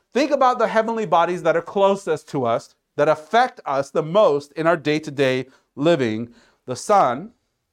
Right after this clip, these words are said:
and the moon. And this is where Paul is kind of pointing to.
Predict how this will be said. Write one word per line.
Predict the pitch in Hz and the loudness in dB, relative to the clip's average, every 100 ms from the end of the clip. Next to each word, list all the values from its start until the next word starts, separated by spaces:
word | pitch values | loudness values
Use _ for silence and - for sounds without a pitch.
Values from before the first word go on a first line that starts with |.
| _ _ | _ _
and | 127 | -8
the | 147 | -4
moon. | 185 175 | -2 -2
And | 117 | -2
this | 131 | -8
is | 131 | -6
where | 151 | -4
Paul | 156 170 170 170 | -2 2 2 2
is | 160 | 2
kind | - 156 | 0 -2
of | 143 | -2
pointing | 180 175 147 | -2 -2 -2
to. | 131 120 117 120 | -4 -6 -6 -8